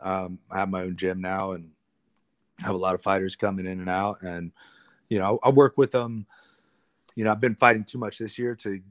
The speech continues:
work with them a lot, but, um, you know, when I have my own fight, it's hard to coach other people.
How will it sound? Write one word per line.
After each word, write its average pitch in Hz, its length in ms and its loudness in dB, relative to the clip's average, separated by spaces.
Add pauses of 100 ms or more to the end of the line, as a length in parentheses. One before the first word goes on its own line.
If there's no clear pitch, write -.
(140)
work 104 320 -8
with 107 140 -2
them 104 160 -4
a 90 40 -4
lot, 101 340 2
but, 95 240 -6 (100)
um, 87 380 -6 (560)
you 107 140 -6
know, 90 100 -4
when 92 160 -6
I 92 40 -2
have 92 120 -4
my 92 120 -4
own 92 120 -4
fight, 82 240 -2
it's 85 120 -10
hard 87 240 -4
to 85 220 -6
coach - 280 -4
other 90 140 -2
people. 92 420 -10